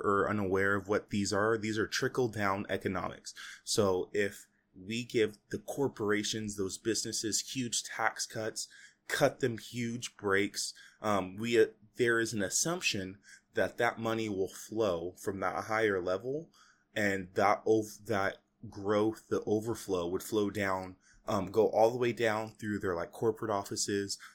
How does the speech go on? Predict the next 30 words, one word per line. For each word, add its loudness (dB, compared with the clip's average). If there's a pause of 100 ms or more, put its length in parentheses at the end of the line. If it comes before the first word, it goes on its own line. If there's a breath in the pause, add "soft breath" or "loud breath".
(140)
through -4
their -2
lower 4
level 0
corporate -4
offices, -2
through -8
their -2
warehouse, 0
and -4
then -6
eventually -4 (300 loud breath)
their 2
everyday 0
workers. -6
That's 2
the 0
idea. 0 (680 loud breath)
And 2
truthfully, -6 (380 loud breath)
that 4
hasn't -4
been -2
really 0
effective -2
since -4
the -8 (100)
early 0
nineteen -2
fifties. -6